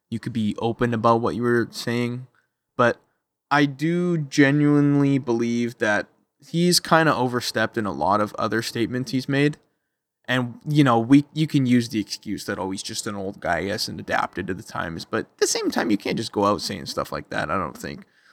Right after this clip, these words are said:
Like, I get there's no malicious intent, but you, you could still be totally racist without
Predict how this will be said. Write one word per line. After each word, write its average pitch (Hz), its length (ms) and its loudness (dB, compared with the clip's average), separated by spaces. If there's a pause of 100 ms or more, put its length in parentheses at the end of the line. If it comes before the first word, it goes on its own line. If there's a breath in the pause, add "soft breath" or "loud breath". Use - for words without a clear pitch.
Like, 190 120 4
I 226 100 6
get 185 240 0
there's 175 220 0
no 190 80 0
malicious 165 480 0
intent, 160 320 2
but 214 100 4
you, 226 180 2
you 240 160 4
could 381 160 4
still 254 220 4
be 214 200 0
totally 196 440 4
racist 147 480 -2
without 143 320 2